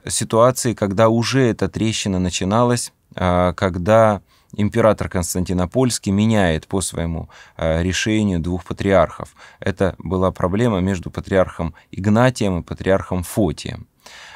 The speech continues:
А, в формате данного ответа на вопрос мы не сможем с вами подробно разобрать именно это историческое событие, которое послужило ещё одним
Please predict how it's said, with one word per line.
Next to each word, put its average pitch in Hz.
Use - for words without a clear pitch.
А, 85
в 90
формате 123
данного 117
ответа 113
на 113
вопрос 180
мы 127
не 147
сможем 127
с -
вами 95
подробно 95
разобрать 82
именно 85
это 87
историческое 82
событие, 107
которое 117
послужило 92
ещё 87
одним 95